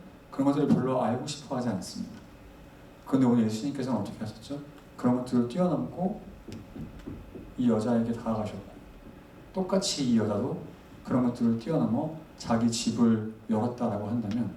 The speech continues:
우리는 여러분 어떻게 해야 될 것 같으세요? 성경에 보면 죽는 자가 복이 있다고 합니다. 어떻게 죽은 자가 복이 있습니까? 죽은 자는 통장이 마이너스지.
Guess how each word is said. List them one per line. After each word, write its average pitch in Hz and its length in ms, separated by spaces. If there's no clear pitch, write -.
우리는 143 380
여러분 104 400
어떻게 - 280
해야 107 80
될 - 140
것 - 120
같으세요? - 380
성경에 170 480
보면 165 220
죽는 160 360
자가 156 420
복이 123 240
있다고 113 220
합니다. 98 340
어떻게 180 160
죽은 165 200
자가 170 200
복이 139 180
있습니까? 123 420
죽은 135 240
자는 135 180
통장이 160 320
마이너스지. 107 600